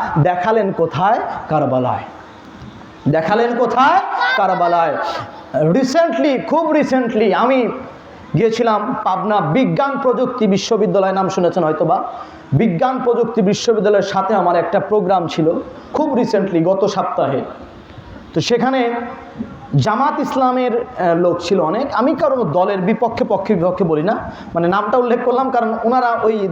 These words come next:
দলের সাথে সম্পৃক্ত যারা এসেছিলেন এই জন্যে। তো ওনাদের ভিতর থেকে একটা প্রশ্ন করা হয়েছিল আমাকে। প্রশ্নটা ছিল এমন, আমাকে প্রশ্ন বলতে স্টেজে প্রশ্নটা করা ছিল এভাবে যে, লক্ষ লক্ষ নবী রাসূল থাকতে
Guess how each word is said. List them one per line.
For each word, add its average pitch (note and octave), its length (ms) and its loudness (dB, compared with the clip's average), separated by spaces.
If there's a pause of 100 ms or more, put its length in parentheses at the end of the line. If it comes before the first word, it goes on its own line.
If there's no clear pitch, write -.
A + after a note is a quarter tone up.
দলের G3+ 240 2
সাথে G3 220 0
সম্পৃক্ত E3 480 -2
যারা D#3 300 0
এসেছিলেন D3 360 0
এই D#3 80 2
জন্যে। C3 260 0 (440)
তো G3+ 80 2
ওনাদের D4 280 2
ভিতর C#4+ 260 0
থেকে D4 180 0
একটা C4+ 180 0 (100)
প্রশ্ন C#4 360 2
করা A3+ 160 2
হয়েছিল F#3 380 0
আমাকে। C#3+ 360 0 (600)
প্রশ্নটা C4+ 320 2
ছিল C#4+ 180 0
এমন, B3 440 2 (600)
আমাকে B3+ 360 0
প্রশ্ন D4 380 0
বলতে D#4 480 2
স্টেজে A#3 340 2
প্রশ্নটা F3+ 520 0
করা E3+ 200 0
ছিল F3+ 180 0
এভাবে E3+ 400 2 (480)
যে, G3+ 300 2 (1800)
লক্ষ D4 460 2
লক্ষ F#4+ 340 0
নবী C4+ 240 0
রাসূল G#3+ 340 0
থাকতে E3 500 0